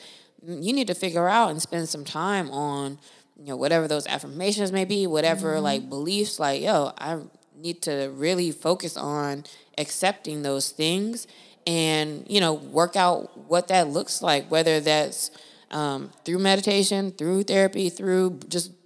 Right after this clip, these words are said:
Speaker 1: breathing and reminding yourself who
Speaker 2: Mm-hmm.
Speaker 1: you are, whatever those things may be.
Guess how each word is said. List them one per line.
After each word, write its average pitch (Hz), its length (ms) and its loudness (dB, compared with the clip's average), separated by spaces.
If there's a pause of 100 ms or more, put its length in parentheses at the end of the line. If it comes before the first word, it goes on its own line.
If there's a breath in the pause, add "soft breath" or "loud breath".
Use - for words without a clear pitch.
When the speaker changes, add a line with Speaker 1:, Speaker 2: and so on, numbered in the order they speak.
Speaker 1:
breathing 185 680 4
and 139 300 -2
reminding 147 400 0
yourself 180 280 0
who 196 80 -2
Speaker 2:
Mm-hmm. 165 80 0
Speaker 1:
you 165 100 2
are, 180 180 6
whatever 190 340 0
those 156 260 0
things 139 260 -4
may 143 160 -6
be. 160 360 -2